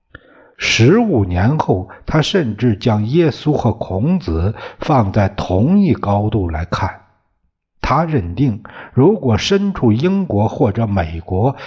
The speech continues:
他也会自称基督徒。他把基督教义视为哲学或者道德规范，却没能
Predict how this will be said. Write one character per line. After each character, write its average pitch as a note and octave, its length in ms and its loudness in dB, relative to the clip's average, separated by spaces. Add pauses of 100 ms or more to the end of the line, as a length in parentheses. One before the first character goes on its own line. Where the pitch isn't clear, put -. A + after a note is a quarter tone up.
(120)
他 F3+ 280 2
也 G#2 200 -2
会 G#2+ 180 0
自 A2 460 2
称 C#3+ 340 -2 (320)
基 D3+ 340 0
督 C3+ 260 2
徒。 F2 520 -4 (400)
他 B2 240 2
把 G2 200 0
基 E3+ 380 2
督 D#3+ 220 4
教 C#3+ 380 2
义 B2+ 340 -2 (160)
视 C#3+ 460 2
为 G#2+ 360 2 (220)
哲 C#3+ 360 4
学 G2+ 380 0 (160)
或 A2+ 280 2
者 F2+ 180 -2
道 C3+ 560 2
德 F#2+ 460 -2 (220)
规 B2+ 280 2
范， - 320 -4 (840)
却 A#2 260 2
没 G#2 380 0
能 A2 360 0